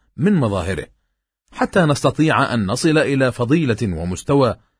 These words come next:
يفوق هذا بأن نستغني عن النعيم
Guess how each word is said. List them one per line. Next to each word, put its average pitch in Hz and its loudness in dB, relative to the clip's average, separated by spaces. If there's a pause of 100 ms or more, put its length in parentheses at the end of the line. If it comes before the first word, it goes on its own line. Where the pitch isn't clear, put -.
(340)
يفوق 156 2
هذا 143 4
بأن 117 0
نستغني 131 0
عن 95 -2
النعيم 107 -2